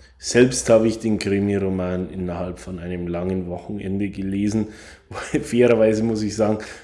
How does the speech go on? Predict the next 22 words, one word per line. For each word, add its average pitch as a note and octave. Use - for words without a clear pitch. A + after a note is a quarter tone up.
es -
war G#2
ein G2+
verregnetes B2
Wochenende, A2+
aber F#2+
auch -
bei G#2+
dreißig G2+
Grad G2
und F#2+
strahlendem F2+
Sonnenschein F2+
wäre F2
ich E2+
wahrscheinlich F2+
nur F2+
sehr, E2+
sehr E2
schwer F2+
davon E2
losgekommen. F2